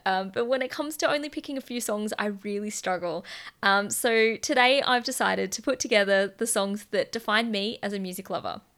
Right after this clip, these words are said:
Now, I'm gonna kick it off with one of my all-time favorite bands, and I'm gonna say that a lot because I think everyone is my favorite. Um, but this particular band is one of my all-time favorite live shows.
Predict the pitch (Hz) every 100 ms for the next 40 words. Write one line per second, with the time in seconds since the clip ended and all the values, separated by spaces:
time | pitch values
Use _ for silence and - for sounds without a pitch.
0 | _ _ _ _ _ _ - - - -
1 | 233 247 269 269 285 320 339 370 233 233
2 | 247 240 226 240 220 214 - 202 - 208
3 | 214 202 185 196 170 101 73 196 - -
4 | - - 202 202 226 226 196 185 175 160
5 | 202 - - 185 190 - 185 - 185 85
6 | 80 - - 104 98 90 98 - - 262
7 | - 220 220 220 233 226 - 269 - 339
8 | 311 - 269 247 196 185 190 - - -
9 | - _ _ _ - 226 226 226 220 214
10 | 214 233 220 226 202 208 170 175 190 -
11 | - 214 -